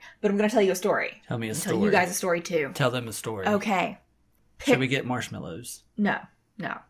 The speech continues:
Speaker 2: Maybe
Speaker 1: It's a short
Speaker 2: later.
Speaker 1: enough story. Like, we can have marshmallows after, maybe roast some on an open fire.
Speaker 2: Mm.
Speaker 1: We don't have a fireplace, so that would be real <laughs> dangerous real quick. But just, it's fine. It's fine.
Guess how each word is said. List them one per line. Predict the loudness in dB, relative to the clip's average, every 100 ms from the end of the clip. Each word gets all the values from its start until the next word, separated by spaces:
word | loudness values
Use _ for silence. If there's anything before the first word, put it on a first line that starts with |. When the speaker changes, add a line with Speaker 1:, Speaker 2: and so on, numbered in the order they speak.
| _
Speaker 2:
Maybe | -6
Speaker 1:
It's | -2
a | 4
short | 6
Speaker 2:
later. | 4
Speaker 1:
enough | -2
story. | -4 -2
Like, | -2 -2
we | 0
can | 0
have | 2
marshmallows | 6 4 4 2
after, | 6 6 6 -2 -2
maybe | -4 -4
roast | -2 -4 -4
some | -4
on | -4 -4
an | -6 -12 -8
open | -6 -6 -10
fire. | -12 -6 -4 -4 -8 -14 -18 -20 _ _ _
Speaker 2:
Mm. | -12 -8 -8 -8 -8 -12 -14 -20 _ _ _
Speaker 1:
We | -6 0
don't | 2
have | 2 0
a |
fireplace, | 0 0 0 -2 -4 -2
so | 0
that | 0
would | 0
be | -2
real | -2 2 4 4
<laughs> | 2
dangerous | 2 2 4 4 4 4
real | 6 6 6
quick. | 8 8 8 2 -10 -14 -16 -18 -16 -14 -2 6
But | 8 8 4 0 -10 _ _ _ _ _ _
just, | -4 -2 -2 _ _ _ _ -8
it's | -2
fine. | -2 -2 -14 _
It's | -4
fine. | -4 -6